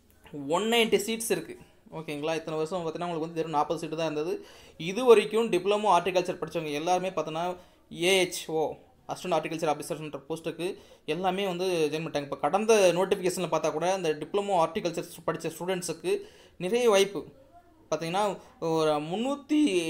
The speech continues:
அறுபது போஸ்ட்டுக்கு வெறும் ஐநூறு ஸ்டூடெண்ட்ஸ் தான் எழுதியிருக்காங்க. அதனால எல்லா, mostly வந்து எல்லாருமே அவங்களுக்கான வேலை வாய்ப்பு வந்து கிடைச்சிருச்சு.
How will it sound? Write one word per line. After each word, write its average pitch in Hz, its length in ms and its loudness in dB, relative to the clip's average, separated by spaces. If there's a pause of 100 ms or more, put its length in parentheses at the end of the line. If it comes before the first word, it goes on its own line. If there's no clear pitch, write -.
(480)
அறுபது 185 360 2
போஸ்ட்டுக்கு 202 580 -4
வெறும் 165 300 0
ஐநூறு 180 360 2
ஸ்டூடெண்ட்ஸ் 185 280 -4
தான் 185 120 2
எழுதியிருக்காங்க. 160 520 0
அதனால 165 320 0
எல்லா, 156 320 -2
mostly 185 380 -2
வந்து 180 180 -2
எல்லாருமே 170 360 -4 (380)
அவங்களுக்கான 160 400 -2
வேலை 170 220 2
வாய்ப்பு 175 200 0
வந்து 175 140 -6
கிடைச்சிருச்சு. 151 420 -6